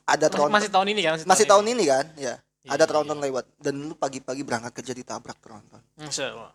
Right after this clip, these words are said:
Speaker 2: Astagfirullah.
Speaker 1: Ya, ya itu contoh ya. Maksud gua bener-bener absurd. Dunia
Speaker 2: Hmm.
Speaker 1: ini absurd. Ada berapa banyak orang di luar sana yang, eh, apa ya istilah, nggak rebel, nggak, nggak, nggak, nggak salah,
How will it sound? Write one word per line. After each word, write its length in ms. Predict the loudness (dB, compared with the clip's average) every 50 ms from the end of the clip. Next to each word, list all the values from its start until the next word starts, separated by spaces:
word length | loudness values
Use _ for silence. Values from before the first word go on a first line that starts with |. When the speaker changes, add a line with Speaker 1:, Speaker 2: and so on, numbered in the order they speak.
| _ _
Speaker 2:
Astagfirullah. 580 | _ -18 -16 -16 -16 -18 -18 -20 -18 -20 -20 -20 -20 _ _ _ _ _
Speaker 1:
Ya, 220 | _ 0 2 2 2 2 -2 -8
ya 200 | _ 2 6 6 6
itu 180 | 6 4 2 2
contoh 300 | 2 2 2 6 6 4
ya. 240 | 6 6 4 0 -4 -12
Maksud 300 | _ -6 -6 -4 -4 -4
gua 180 | 2 2 2 2 0 -6 _ _
bener-bener 500 | _ -4 -2 -2 -2 0 0 0 0 0 0
absurd. 380 | -2 -4 -4 -6 -12 -14 -14 _ _
Dunia 280 | _ -6 -4 -2 -2
Speaker 2:
Hmm. 60 | 0 0
Speaker 1:
ini 80 | 0
absurd. 300 | 0 -2 -2 -6 -14 -16 _ _ _ _ _ _ _ _ _ _ _ _ _ _ _ _ _ -20 -20 -20 -20 -20 _ _ -20 -20 -20 _
Ada 240 | _ 4 6 6 6
berapa 280 | 6 8 6 6 6 6
banyak 360 | 4 4 2 2 2 -2 -2
orang 240 | -2 -2 -2 -2 -4
di 80 | -6 -8
luar 260 | -4 -2 -4 -2 -2
sana 320 | 0 -2 -2 -2 -2 -2
yang, 320 | -2 0 0 0 0 0 -6 -16 _ _ _ _ _ _ _ _ _ _ _ _ _ _ _ _ _
eh, 680 | 4 4 6 6 6 4 4 4 4 2 2 2 0 0 -2
apa 220 | -4 -8 -10 -8 -8
ya 100 | -8 -8
istilah, 240 | -8 -10 -12 -10
nggak 240 | -6 2 4 4 4 4
rebel, 340 | 2 -4 -2 -2 0 0 0 -2
nggak, 220 | -4 0 2 2 2 0
nggak, 220 | 0 0 2 2 0 0
nggak, 320 | 0 2 2 4 4 2 -2 -6 _ _ _ _ _ _ _ _ _ _ _ _ _ _ _ _ _ _
nggak 220 | -4 0 0 0 2
salah, 460 | 4 4 4 6 4 4 2 0 -4